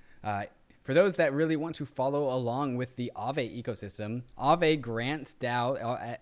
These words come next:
at Aave Grants on Twitter, announces Aave News, a recap of the latest updates and happenings in the Aave ecosystem. Apparently, Aave is so big that it needs its own newsletter to keep up with what's going on in Aave.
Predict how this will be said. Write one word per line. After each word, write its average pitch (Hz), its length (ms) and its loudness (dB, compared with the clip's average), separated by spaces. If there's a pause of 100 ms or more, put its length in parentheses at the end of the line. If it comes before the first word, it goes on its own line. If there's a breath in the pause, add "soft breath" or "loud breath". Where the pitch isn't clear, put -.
at 139 200 -2
Aave 131 300 -2
Grants 123 320 -6
on 117 140 -6
Twitter, 117 400 -2 (220 loud breath)
announces 135 580 -2
Aave 143 360 4
News, 139 460 2
a 117 40 -6
recap 139 560 -2
of 131 160 -4
the 123 100 0
latest 139 340 -2
updates 135 400 -2
and 117 100 -4
happenings 104 600 -4
in 120 180 -2
the 113 180 -6
Aave 113 400 -4
ecosystem. 104 600 -8 (320 soft breath)
Apparently, 156 480 -2
Aave 139 260 2
is 127 160 -2
so 139 260 0
big 120 380 0
that 117 140 -4
it 120 100 -2
needs 127 240 -2
its 117 240 -8
own 123 260 -2
newsletter 107 440 -2
to 110 120 -10
keep 123 240 -4
up 113 200 0
with 104 180 -6
what's 113 180 -6
going 107 300 -8
on 104 280 -6
in 101 180 -10
Aave. 104 400 -4